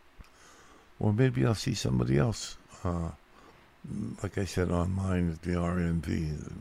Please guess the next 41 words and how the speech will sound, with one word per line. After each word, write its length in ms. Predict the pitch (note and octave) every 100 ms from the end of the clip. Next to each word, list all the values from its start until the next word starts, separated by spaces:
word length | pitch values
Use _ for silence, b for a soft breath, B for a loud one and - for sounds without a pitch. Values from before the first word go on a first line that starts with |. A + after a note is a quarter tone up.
| -
motor 240 | G2 F#2
vehicle 360 | F#2 F#2 F2 -
department, 520 | E2+ F2 E2 E2+ -
and 80 | F#2+
they'll 140 | F#2
say, 300 | - E2+ D#2 D#2 B B B B B B - -
I'll 100 | F2+
say, 180 | G2
"Well, 200 | F2+ G#2
hey, 280 | - A2+ G#2+
how 140 | E2+ G2+
you 140 | G2
doing?" 500 | G#2+ C#3 E2+ E2 F2 - - -
And 340 | F2+ E2+ F2 E2 - B B - - -
one 200 | A2+ A2
of 60 |
the 220 | G2+ - G2+
things 200 | E2+ F#2
<laughs> 0 |
I 60 | - -
say 300 | - F2+ E2+
when 180 | F2 -
I 200 | - F2+ - -
meet 200 | F2 F2+
people, 500 | - F2 - - - B B -
this 180 | - -
goes 240 | - E2+
along 360 | E2 E2 D#2+ E2
with 140 | E2
the 100 | F2
nuts 340 | E2+ E2+ - -
part, 300 | - D2+ - - B B B -
but 240 | F2 E2+ - -
I'll 140 | F2+ F2
say, 220 | - E2
"Hey, 400 | D#2+ - G2+ D#2+ -
you 100 | F#2+
having 220 | F#2 A#2 -
fun 280 | G2 G2+
yet?" 200 | A#2 C#3+ - - - B B B B B -
And 420 | G#2 G2 F#2 F#2